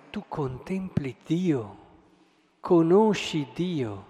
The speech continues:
e ti riempi della sua pazienza,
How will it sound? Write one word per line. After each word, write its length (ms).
e 520
ti 200
riempi 480
della 400
sua 680
pazienza, 960